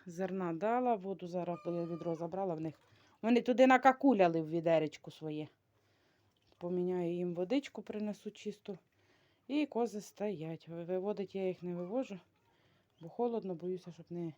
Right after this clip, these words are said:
Десь не лягли на землю холодну, поняли, як, бо потім більше біди наробиться, ніж та коза напасеться. І все.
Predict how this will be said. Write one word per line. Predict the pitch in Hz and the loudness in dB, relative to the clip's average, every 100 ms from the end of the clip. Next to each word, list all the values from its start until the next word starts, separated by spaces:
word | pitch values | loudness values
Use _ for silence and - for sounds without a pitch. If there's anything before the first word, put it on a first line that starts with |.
| _ _ _ _ _ _ _ _ | _ _ _ _ _ _ _ _
Десь | 240 226 - | -6 -6 -6
не | 220 214 | -6 -4
лягли | 208 214 214 | -4 -4 -4
на | 202 175 | -6 -6
землю | 185 185 175 165 | -4 -4 -6 -8
холодну, | 180 175 170 170 | -10 -8 -10 -12
поняли, | 160 180 170 151 151 | -10 -10 -8 -10 -12
як, | 151 | -14
бо | 147 156 | -16 -16
потім | 160 175 170 _ - _ _ | -10 -8 -8 _ -20 _ _
більше | 233 220 233 | -2 -2 -2
біди | 220 226 | 0 0
наробиться, | 214 214 220 214 202 | 2 2 0 -4 -6
ніж | 196 180 | -8 -6
та | 202 | -6
коза | 190 185 180 | -4 -4 -4
напасеться. | 170 165 - 151 - 156 _ _ _ - - - - - _ _ _ _ _ _ _ _ _ _ _ _ - 180 | -4 -8 -10 -12 -12 -20 _ _ _ -20 -16 -14 -16 -20 _ _ _ _ _ _ _ _ _ _ _ _ -10 -4
І | 180 | -4
все. | - 233 226 | -4 -2 -2